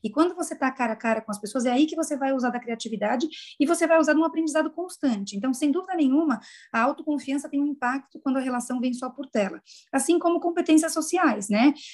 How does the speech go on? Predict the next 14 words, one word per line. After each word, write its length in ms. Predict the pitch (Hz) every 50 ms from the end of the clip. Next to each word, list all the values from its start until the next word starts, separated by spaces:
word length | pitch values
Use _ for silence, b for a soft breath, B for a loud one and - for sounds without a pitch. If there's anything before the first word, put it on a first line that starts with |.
| B B -
Então, 220 | 240 240 262 262
é 80 | 269 254
isso 80 | 262
que 80 | - 311
a 20 |
gente 100 | 294 277
tava 120 | 311 302 294
falando 200 | - 311 302 311
anteriormente. 680 | 302 311 311 320 330 320 311 285 277 247 233 - - b b b b b -
A 80 | 214
gente, 200 | 220 262 277 269
quando 160 | - 311 277
se 100 | - 311
esconde 640 | 285 - - - 285 320 359 359 311 226 208 202 -